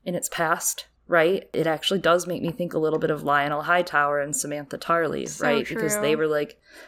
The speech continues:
Speaker 1: they weren't allowed to
Speaker 2: Mm.
Speaker 1: marry. And this, it was forbidden because of, you know, the current laws from the current High Septon forbidding it as a form of incest. But even that couldn't keep the young lovers apart.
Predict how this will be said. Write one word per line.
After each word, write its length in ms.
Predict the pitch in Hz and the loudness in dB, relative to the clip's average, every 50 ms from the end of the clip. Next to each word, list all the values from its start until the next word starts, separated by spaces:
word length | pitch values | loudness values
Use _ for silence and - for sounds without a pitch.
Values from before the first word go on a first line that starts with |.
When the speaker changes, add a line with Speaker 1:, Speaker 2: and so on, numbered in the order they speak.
| - - | 0 4
Speaker 1:
they 120 | 185 170 | 6 6
weren't 220 | 170 185 180 190 196 | 8 8 6 6 6
allowed 280 | 185 185 165 170 190 262 | 6 8 6 6 6 6
to 40 | |
Speaker 2:
Mm. 40 | 262 240 | 6 8
Speaker 1:
marry. 460 | 185 160 156 151 165 220 233 - - _ _ _ _ _ _ _ _ _ _ - - | 8 8 8 6 2 0 -2 -4 -10 _ _ _ _ _ _ _ _ _ _ -4 0
And 140 | 196 190 180 | 2 4 6
this, 280 | 175 170 - - - 175 | 6 6 4 4 4 4
it 140 | 165 - | 4 6
was 160 | 175 165 160 - | 6 4 4 2
forbidden 800 | - - 196 180 - 160 139 139 147 156 175 220 269 311 - _ - | 0 0 0 2 2 2 2 2 2 0 0 0 0 -2 -4 _ -12
because 320 | 175 - - 156 147 143 | -12 -6 -4 -4 -2 0
of, 240 | 160 156 160 160 - | 0 0 0 -2 -4
you 100 | 220 190 | -6 -6
know, 240 | - - - 180 - _ _ - | -4 -6 -8 -10 -12 _ _ -8
the 80 | 165 | -6
current 400 | - - 175 170 165 165 170 - - - - - - - - | 0 4 4 4 4 2 -2 -4 -8 -12 -20 -20 -20 -14 -8
laws 580 | - 151 147 147 147 147 147 151 156 160 160 - | -4 2 4 6 6 8 8 8 6 4 4 2
from 180 | - 160 160 | 0 -2 -2
the 60 | 160 | -4
current 320 | 156 - 180 175 175 170 - | -2 -2 0 0 0 -2 -2
High 140 | - 180 175 | -2 -2 0
Septon 560 | 170 - - 160 143 - - 165 165 170 165 | 2 2 4 4 2 2 0 -2 -2 -2 -4
forbidding 400 | - - 156 151 156 156 160 156 | -4 -4 -2 0 0 0 0 0
it 100 | 156 151 | 0 0
as 100 | 165 160 | 0 0
a 80 | 170 160 | -2 -2
form 300 | - - 151 151 160 170 | 0 2 2 2 2 2
of 100 | 160 - - | 0 -2 -2
incest. 680 | - 156 156 143 - 151 143 139 139 - - - - - - - - - - - _ | -2 0 0 2 4 4 4 2 2 0 -2 -2 -4 -8 -16 -18 -18 -18 -20 -4 _
But 120 | - 185 - | -2 2 4
even 280 | 233 240 226 285 240 | 4 6 6 6 6
that 300 | 220 247 269 - - - | 8 6 6 4 2 2
couldn't 300 | - - 277 254 247 254 | 2 4 4 4 4 2
keep 300 | - - 285 - - - | 0 0 0 0 -2 -2
the 80 | 233 240 | -2 2
young 320 | 240 262 262 247 226 202 | 2 4 4 2 2 4
lovers 380 | 214 247 254 214 226 220 214 - | 4 2 4 2 0 0 0 -2
apart. 560 | 220 - - 240 269 262 214 - - - | -2 2 2 4 4 4 2 0 -4 -12